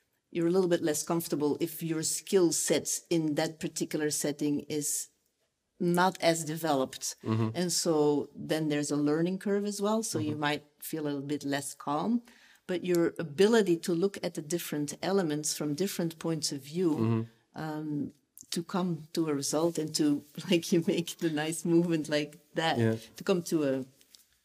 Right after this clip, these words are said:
Speaker 2: To
Speaker 1: a
Speaker 2: find
Speaker 1: flow,
Speaker 2: Yeah.
Speaker 1: a flow, in fact.
Speaker 2: I, I, I had to do that because I, uh, years ago in my, in my career, I came to the conclusion that I was looking at things in a very narrow perspective.
Speaker 1: Okay.
Speaker 2: Right? So, um, uh, I think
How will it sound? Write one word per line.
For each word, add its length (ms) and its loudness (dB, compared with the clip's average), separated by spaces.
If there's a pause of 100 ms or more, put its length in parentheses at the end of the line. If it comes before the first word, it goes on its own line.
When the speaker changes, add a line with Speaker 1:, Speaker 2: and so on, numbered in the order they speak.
(180)
Speaker 2:
To 80 -2
Speaker 1:
a 20 -2
Speaker 2:
find 240 0
Speaker 1:
flow, 280 4 (180)
Speaker 2:
Yeah. 200 -4 (320)
Speaker 1:
a 100 -10
flow, 220 0
in 100 -2
fact. 300 -8
Speaker 2:
I, 80 -2 (120)
I, 40 6 (140)
I 20 6 (100)
had 120 2
to 80 0
do 240 6 (100)
that 220 2
because 600 4
I, 440 4 (220)
uh, 320 -4 (220)
years 180 6
ago 280 4
in 100 2 (120)
my, 120 4 (200)
in 80 -8
my 80 -4 (100)
career, 220 6 (120)
I 20 2
came 240 2
to 100 -6
the 80 2
conclusion 520 0
that 160 2
I 160 2
was 140 -4
looking 380 0
at 180 -4
things 260 4
in 80 2
a 40 2
very 260 4
narrow 300 4
perspective. 600 -6 (200)
Speaker 1:
Okay. 600 -8
Speaker 2:
Right? 180 0
So, 160 -2 (420)
um, 380 -2 (760)
uh, 160 -4 (120)
I 80 -6
think 120 -2